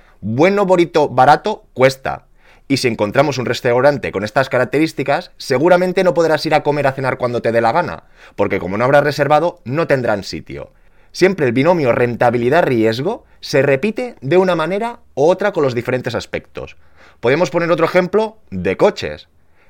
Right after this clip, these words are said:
El coche más rápido seguramente será el que más consume, y el coche más lento quizá no consume tanto. Igual que un coche que corra mucho por carretera,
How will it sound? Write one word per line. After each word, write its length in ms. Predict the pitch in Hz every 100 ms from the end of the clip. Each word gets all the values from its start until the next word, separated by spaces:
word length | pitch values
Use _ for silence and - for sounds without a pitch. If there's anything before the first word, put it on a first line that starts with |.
| -
El 160 | 92 -
coche 240 | 131 147
más 160 | 147 147
rápido 540 | 170 170 180 202 - _
seguramente 840 | - 98 123 143 165 160 190 196 -
será 240 | - 104 120
el 60 | 123
que 80 |
más 180 | 165 120
consume, 540 | 101 87 185 170 73 - _ _ _ -
y 80 | 82
el 140 | -
coche 320 | 151 143 87
más 220 | 95 107
lento 540 | 139 175 170 190 214 - _ - -
quizá 240 | 131 175
no 140 | 165 135
consume 360 | 104 107 92
tanto. 500 | 78 73 67 62 - _ _ _ _
Igual 280 | 95 123 123
que 60 |
un 100 | 135
coche 260 | 139 156 98
que 140 | 95
corra 200 | 110 120
mucho 240 | 123 120 123
por 140 | 127
carretera, 640 | 127 123 135 180 180 208